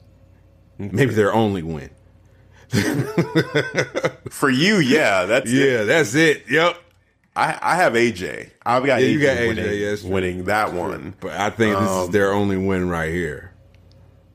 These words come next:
Speaker 1: I think A J is, to me, I think A J will be the only win. I think A J will be the only
Speaker 2: So
Speaker 1: win.
Speaker 2: you,
Speaker 1: I
Speaker 2: what,
Speaker 1: think
Speaker 2: you got
Speaker 1: it's
Speaker 2: SmackDown?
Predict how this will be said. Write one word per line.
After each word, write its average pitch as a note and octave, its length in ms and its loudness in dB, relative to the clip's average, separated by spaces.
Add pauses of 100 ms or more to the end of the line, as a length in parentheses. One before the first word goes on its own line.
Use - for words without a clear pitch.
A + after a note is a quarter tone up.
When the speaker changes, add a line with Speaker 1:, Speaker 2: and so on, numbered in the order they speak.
(880)
Speaker 1:
I A2 80 -6
think A#2+ 180 -2
A F2+ 160 -2
J E2+ 260 -4
is, F2 520 -8
to A#2 100 0
me, C3+ 260 4
I A2 60 2
think F#2 180 -2
A F2+ 120 -4
J D#2+ 200 -6
will C2 60 -10
be D2 100 -6
the D#2+ 120 -4
only D#2+ 220 -4
win. C#2 320 -8 (480)
I E2+ 60 -16
think F#2 180 -8
A F#2 180 -6
J E2+ 160 -6
will D#2 100 -4
be D2 120 -10
the B1+ 100 -8
only B1 180 -8
Speaker 2:
So C3 120 -2
Speaker 1:
win. A#2 80 0
Speaker 2:
you, C#3+ 80 0
Speaker 1:
I A#2+ 80 -6
Speaker 2:
what, C#3+ 120 0
Speaker 1:
think D3+ 80 -2
Speaker 2:
you D3+ 80 -2
got A#2 120 2
Speaker 1:
it's - 200 -6
Speaker 2:
SmackDown? D#3+ 720 -2